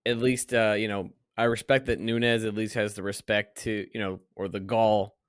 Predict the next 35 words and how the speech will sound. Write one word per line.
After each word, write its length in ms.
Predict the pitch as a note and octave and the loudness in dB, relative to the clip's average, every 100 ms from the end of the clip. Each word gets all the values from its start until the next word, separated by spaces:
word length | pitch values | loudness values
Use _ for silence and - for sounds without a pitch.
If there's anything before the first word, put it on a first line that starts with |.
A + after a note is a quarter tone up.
| _ _ | _ _
to 100 | B2+ | -4
stand 220 | B2 A2+ | 0 2
up 100 | G#2 | 2
and 120 | G#2+ G#2 | -2 0
say, 180 | G#2+ A2 | 2 4
"Yeah, 140 | G2+ | 4
I'm 140 | G#2 | 2
just 100 | G2+ G#2 | -4 -4
not 260 | G2+ G#2 | -4 -4
showing 260 | - A2+ G#2 | -8 -6 -4
up 100 | G2+ | -6
to 80 | A2+ | -8
training." 520 | - B2+ B2+ B2+ B2 | -4 -2 0 -2 -6
Coutinho 380 | - A2 - A#2 | -10 -10 -4 -2
used 180 | A2 G2+ | -4 -6
his 180 | G#2 F#2 | -10 -10
fake 400 | - G2+ G#2 - | -6 -4 -4 -4
back 280 | F#2 F#2 - | -4 -4 -4
injuries 460 | G#2+ A2 A2+ A2+ | -6 -2 -2 -4
for, 120 | - | -4
like, 160 | F#2+ F#2 | -6 -6
six 280 | - G#2 - | -8 -10 -8
months 220 | G2 G2+ | -10 -8
until 160 | - G2+ | -6 -4
they 80 | |
eventually 340 | F#2+ F#2+ F#2 F#2+ | -2 -2 -4 -8
sold 260 | - F2+ F#2+ | -6 -6 -6
him 60 | |
to 60 | F#2+ | -8
Barca. 360 | D#2+ E2 - | -6 -6 -6
And 100 | G#2 | -8
I 20 | F2 | -8
was 120 | E2+ | -14
like, 160 | F2 - | -18 -16
"Dude, 240 | - - | -16 -16